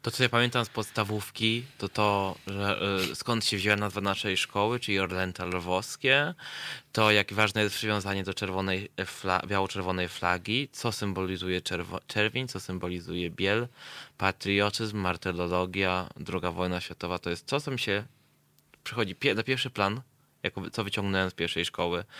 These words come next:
z pos-, ze szkoły podstawowej, tak, już nie mówię o, o jakichś takich lekcjach,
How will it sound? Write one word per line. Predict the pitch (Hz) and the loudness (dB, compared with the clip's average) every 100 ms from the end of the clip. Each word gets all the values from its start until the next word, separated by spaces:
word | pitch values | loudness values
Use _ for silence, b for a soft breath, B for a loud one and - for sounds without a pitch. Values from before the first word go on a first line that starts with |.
| B | B
z | - | -8
pos-, | 113 - - - | -6 -6 -4 0
ze | 113 | 0
szkoły | - 110 | 2 0
podstawowej, | - 101 - 92 90 82 80 | 0 -4 -4 -2 0 0 -2
tak, | 82 85 | -6 -8
już | 87 | -6
nie | 87 | -4
mówię | 87 85 | -2 -2
o, | 85 82 82 - | -2 -2 -4 -4
o | 80 | -4
jakichś | 87 - | -4 -6
takich | 85 - 98 | -8 -6 -2
lekcjach, | 78 - 60 | -2 -2 -8